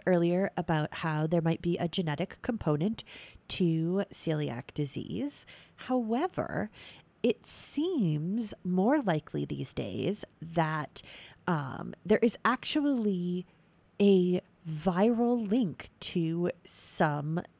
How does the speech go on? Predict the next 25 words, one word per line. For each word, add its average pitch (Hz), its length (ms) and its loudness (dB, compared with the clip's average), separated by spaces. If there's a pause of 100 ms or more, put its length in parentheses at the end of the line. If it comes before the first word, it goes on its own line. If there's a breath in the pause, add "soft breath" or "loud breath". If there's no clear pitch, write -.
(300 soft breath)
autoimmune 151 800 0
diseases. - 760 -2 (720 loud breath)
And 185 520 4
so 185 680 4 (300)
that 170 320 2
it 190 140 0
might 214 240 4
not 247 240 -2
be 190 120 -2
genetics 151 540 -4
alone, 170 460 0 (420 loud breath)
but - 160 4
rather 190 320 4
a 185 80 0
combination 196 720 0
of 156 240 0
genetics 190 680 0
and 185 100 2
exposure 196 640 2
to 170 520 2 (360 loud breath)
what 214 200 6
has 175 440 4
otherwise 185 580 6
been 165 220 0
considered 165 720 4